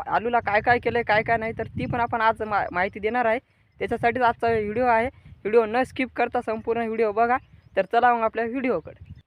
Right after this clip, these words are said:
तर आता मेन मुद्दा, आपण आलूला फवारण्या किती केल्यात? तर आपण आलूला फवारण्या फक्त दोनच केल्या होत्या आणि ते पण मी तुम्हाला काय दाखवून शकलो नाही, पण ते आपण दोनच फवारण्या केल्यात आणि याला पाणी मात्र, पाणी कंटिन्यू पाणी दिलं आहे आपण. पाणी याला चार पाच पाणी दिलं आणि अजून एक पाणी द्यायचं शेवटचं, नंतर आपल्याला आलू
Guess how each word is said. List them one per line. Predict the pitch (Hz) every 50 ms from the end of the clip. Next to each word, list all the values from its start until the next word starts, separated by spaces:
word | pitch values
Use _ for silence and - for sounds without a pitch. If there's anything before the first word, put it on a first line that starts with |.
| _
तर | 220 214
आता | 220 220 226 - 277 262 254
मेन | 233 226 247 247
मुद्दा, | 247 247 254 233 208 254
आपण | 240 220 214 - 247 233
आलूला | 214 208 214 214 240 240 247 233 -
फवारण्या | 214 214 214 220 226 233 226 -
किती | - 240 269 247
केल्यात? | 220 233 208 175 151 120 - _ _ _ _ _ _ -
तर | -
आपण | 190 208 - 254 226
आलूला | 208 208 214 233 240 247 226
फवारण्या | - 233 220 226 220 226 233 -
फक्त | 240 220 - 214
दोनच | 196 185 208 233 254 254 - -
केल्या | 247 226 226 226
होत्या | 196 226 240 262 - _ _ _ _ _
आणि | - 160 185 180 - -
ते | 214 226
पण | 226 240 233
मी | 233 226 226 233 233 214 - - -
तुम्हाला | 202 214 214 226
काय | 220 214
दाखवून | 202 208 208 - 240 233
शकलो | 214 - 226 226 254 247
नाही, | 233 220 240 - _ _ _ _ _ _ -
पण | 180 196
ते | 185
आपण | 185 180 - - 233 208
दोनच | 226 240 254 247 -
फवारण्या | - 233 226 233 233 233
केल्यात | 226 - 220 233 233
आणि | 226 214
याला | 220 220 226 - _
पाणी | - 196 208 233 240
मात्र, | 240 233 226 220 196
पाणी | - - 180 185 220 240 240 -
कंटिन्यू | 233 220 214 214 247 233 240
पाणी | 226 214 214 226
दिलं | 220 214 220 226
आहे | 226 214
आपण. | 214 - 226 240 247 - _ _ _ _ _ _ -
पाणी | 160 180 208 220
याला | 226 226 226 233
चार | - - 202 208
पाच | - 233 214
पाणी | 208 214 220 220 208
दिलं | 185 214 220 233
आणि | 233 233
अजून | 202 190 190 202 196
एक | 208 214 - -
पाणी | 214 220 214
द्यायचं | 196 208 214 220 233 226
शेवटचं, | - 233 202 202 208 196 - 226 220 208
नंतर | 196 196 196 190 233 220
आपल्याला | 214 208 214 214 214 208
आलू | 196 202 208 254